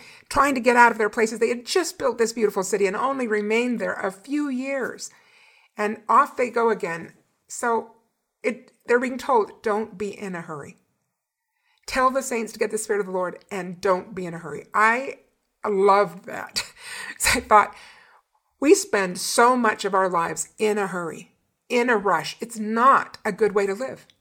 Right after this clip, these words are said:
And God warns us against that kind of hurry. Now, that doesn't mean we shouldn't be quick to obey. That doesn't mean we shouldn't be anxiously engaged, but not anxious. That's <laughs> kind of the point here. Don't, don't rush it so much that we become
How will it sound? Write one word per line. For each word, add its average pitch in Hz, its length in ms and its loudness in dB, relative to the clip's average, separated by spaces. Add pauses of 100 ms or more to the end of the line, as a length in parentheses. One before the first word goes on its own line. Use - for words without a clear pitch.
(140)
And 214 220 -2
God 220 340 2
warns 220 300 -2
us 202 260 -6
against 226 640 -4
that 196 280 0 (300)
kind 196 320 -4
of 214 100 -4
hurry. 285 320 -4 (400)
Now, - 120 -10
that 185 160 -2
doesn't 233 240 -2
mean 277 140 -4
we 262 80 -4
shouldn't 247 280 -6
be 226 80 -2
quick 247 280 0
to 247 120 -2
obey. 208 380 2
That 196 200 -4
doesn't 190 300 -4
mean 202 240 -2
we 185 120 -6
shouldn't 185 340 -10
be 170 280 -8 (920)
anxiously 226 540 -2
engaged, 208 600 4
but 220 340 -4
not 226 440 4
anxious. 262 580 -2
That's - 240 -4
<laughs> - 0 -
kind - 260 -2
of 247 60 -6
the - 140 0
point 359 280 0
here. 202 260 0 (480)
Don't, 240 300 4 (200)
don't 254 240 2
rush 214 300 6
it - 140 -4
so 226 180 0
much 226 320 -4
that 214 140 -4
we 226 100 -4
become 196 520 -4